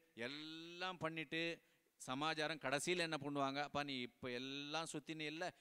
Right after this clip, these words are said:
இந்த தேடுற வஸ்துவே நீதான்ப்பான்னு" உங்ககிட்ட வந்து சொல்லுவாங்க. "அருணாச்சலமென அகமே நினைப்பவர்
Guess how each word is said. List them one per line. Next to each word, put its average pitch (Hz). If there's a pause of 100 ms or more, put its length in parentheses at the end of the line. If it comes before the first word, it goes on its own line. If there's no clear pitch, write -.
(120)
இந்த 135
தேடுற 170
வஸ்துவே 165 (160)
நீதான்ப்பான்னு" 190
உங்ககிட்ட 175
வந்து 139
சொல்லுவாங்க. 92 (1120)
"அருணாச்சலமென 139 (180)
அகமே 156
நினைப்பவர் 156